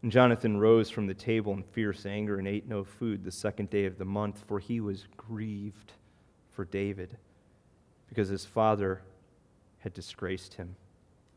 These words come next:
If loyalty can become hopelessly tangled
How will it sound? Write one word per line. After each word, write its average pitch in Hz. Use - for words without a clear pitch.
If 127
loyalty 147
can 123
become 110
hopelessly 120
tangled 95